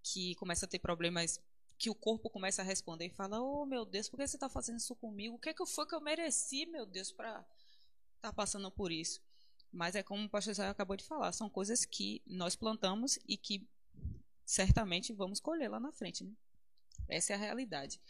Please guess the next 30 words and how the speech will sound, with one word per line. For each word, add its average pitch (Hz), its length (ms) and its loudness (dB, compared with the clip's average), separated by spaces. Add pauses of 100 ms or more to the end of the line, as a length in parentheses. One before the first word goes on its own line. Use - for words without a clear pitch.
(140)
Teve 285 160 4
uma 381 80 6
pergunta 233 420 6
aqui 208 200 2
mais 202 180 2
pra 190 180 0
trás, 160 480 0 (320)
né, 180 280 -4 (440)
que 175 420 4
eu 175 120 4
não 175 60 2
quis - 260 0
fazer 160 920 2
também, 160 220 0
porque - 160 -6
eu 165 160 4
também 160 200 -4
saí 160 200 -2
do 156 80 -4
contexto, 175 560 2
mas 185 260 0
ele 196 440 4
não 208 120 4
foi 233 140 4
nenhuma 233 160 4
pergunta, 190 480 2
foi 196 260 0
um, 208 360 0
um 208 160 -2
conselho, 170 600 2